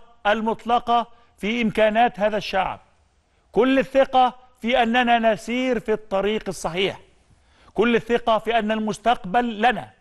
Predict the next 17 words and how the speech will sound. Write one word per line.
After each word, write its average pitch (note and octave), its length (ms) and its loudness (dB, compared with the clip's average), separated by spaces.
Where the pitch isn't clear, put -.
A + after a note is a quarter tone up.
كل C4 220 2
الثقة C4+ 440 2
في B3+ 180 -2
أن A#3+ 120 -2
المستقبل A#3+ 960 -2
يفتح - 640 -2
ذراعيه A#3 720 2
لنا. B3 320 0
أبواب A3 440 2
المستقبل B3+ 960 -2
فتحت F3 480 -2
نوافذها A3+ 880 0
وأبوابها A#3 800 2
المغلقة A#3+ 920 2
الآن B3 760 2
لكي G3+ 360 -2
ننفذ A3 540 0